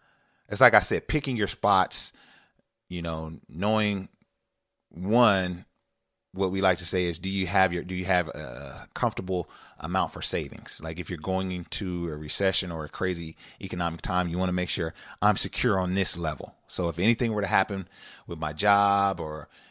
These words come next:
anything like that, I'm still good. I'm still secure. Once you got that locked in and you have some investment, investing capital,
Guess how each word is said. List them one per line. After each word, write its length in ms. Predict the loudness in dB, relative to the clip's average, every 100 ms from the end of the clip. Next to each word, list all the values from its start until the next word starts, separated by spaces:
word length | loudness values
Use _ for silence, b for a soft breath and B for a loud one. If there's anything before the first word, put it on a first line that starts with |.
| -10
anything 300 | -8 -6 -4
like 220 | -4 0
that, 340 | 2 2 -2 B B _
I'm 280 | 0 0 0
still 680 | -6 -6 -2 0 0 -2 -6 -14
good. 380 | -2 4 4 4
I'm 100 | 2
still 220 | 0 -2
secure. 420 | -2 -4 -6 -8 -10 _
Once 220 | 0 2
you 80 | 4
got 200 | 4 6
that 160 | 4 4
locked 280 | 4 2 0
in 200 | -6 -6 B B B
and 120 | -6 -4
you 100 | 2
have 340 | 6 6 6
some 160 | 2 -2
investment, 480 | 2 2 2 -6 -10
investing 380 | -4 -2 -2 -4
capital, 460 | 0 0 0 -4